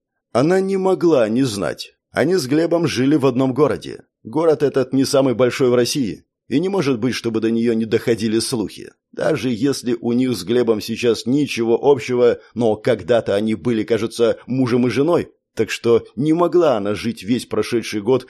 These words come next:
совсем в неведении. И Китайгородцев это понимал, и Нина Петровна тоже. «Мне до него нет дела», — сказала она, как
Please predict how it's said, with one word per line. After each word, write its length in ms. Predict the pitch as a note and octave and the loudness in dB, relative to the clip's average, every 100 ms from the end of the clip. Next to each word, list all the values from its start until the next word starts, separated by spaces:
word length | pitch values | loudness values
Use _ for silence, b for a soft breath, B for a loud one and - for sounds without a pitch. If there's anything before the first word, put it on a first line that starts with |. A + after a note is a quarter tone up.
| B | B
совсем 500 | - D3 D3+ F3+ C#3+ | -4 -2 0 0 0
в 80 | F#2 | 0
неведении. 580 | C3+ D3 F2+ D#2 - - _ _ | 2 2 0 -8 -14 -20 _ _
И 200 | - - - | -10 -8 -6
Китайгородцев 720 | F#3 F#3 D#3+ D#3+ E3+ E3+ D#3 | -6 -2 0 0 0 -2 -2
это 160 | D3 C#3 | -2 0
понимал, 500 | C#3 C3 C3+ C3 B B - | 0 2 2 0 B B 0
и 100 | C3 | 2
Нина 300 | D3 E3 E3 | 2 2 0
Петровна 640 | E3 - C#3 C3 B2 C#3+ | -2 2 2 2 2 0
тоже. 640 | C#3+ - G#2 E2 B1+ A1+ - _ _ _ _ _ - | 0 0 0 0 -6 -14 -18 _ _ _ _ _ -6
«Мне 420 | G#2+ G#2+ A2 A2+ | -2 0 2 2
до 180 | A#2+ A2+ | 2 2
него 340 | A#2 G#2+ C3+ | 0 2 2
нет 300 | C3+ D3 B2 | 4 2 0
дела», — 440 | A#2+ F3 D#2+ C2 _ - | 0 0 0 -8 _ -14
сказала 560 | - A#2 A2+ G#2 G2 | -6 -2 0 2 2
она, 340 | F#2+ A#2 A#2+ - - | 2 0 -2 -6 -4
как 200 | B2 | -4